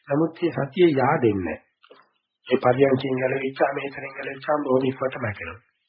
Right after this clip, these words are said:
ඊට වැඩි ඒ ආදෙන ගතියක් තියෙනවා. පිටුව ගත්තොත් වැඩි දුර යන ගතියක් තියෙනවා සක්මනේදී. සුඛා සර්වචනසේ දේශනා කළා තියෙනවා, "චංකමනාදිගතෝ සමාධි චිරත්තිතිකෝ හෝති." සක්මනේ යම් සමාධියක් ඇති වුණා නම්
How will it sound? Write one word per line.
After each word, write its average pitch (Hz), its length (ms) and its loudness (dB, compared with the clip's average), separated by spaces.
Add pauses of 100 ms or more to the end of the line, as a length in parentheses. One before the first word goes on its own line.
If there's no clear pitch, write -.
(720)
ඊට 202 180 2
වැඩි 208 260 4
ඒ 180 140 4
ආදෙන 156 280 -2
ගතියක් 139 380 -4
තියෙනවා. 151 380 2 (800)
පිටුව 131 320 2
ගත්තොත් 131 440 -2
වැඩි 139 260 -4
දුර 160 140 6
යන 147 160 4
ගතියක් 139 320 -2
තියෙනවා 170 280 -2
සක්මනේදී. 98 580 -6 (540)
සුඛා 139 360 -6
සර්වචනසේ 135 600 -2
දේශනා 127 360 -6
කළා 127 220 -14
තියෙනවා, 131 280 -4 (380)
"චංකමනාදිගතෝ 143 1040 2
සමාධි 131 460 -2
චිරත්තිතිකෝ 170 800 2
හෝති." 135 340 -2 (1400)
සක්මනේ 160 520 0
යම් 151 180 6
සමාධියක් 143 560 -2
ඇති - 200 -16
වුණා 147 240 2
නම් 202 180 4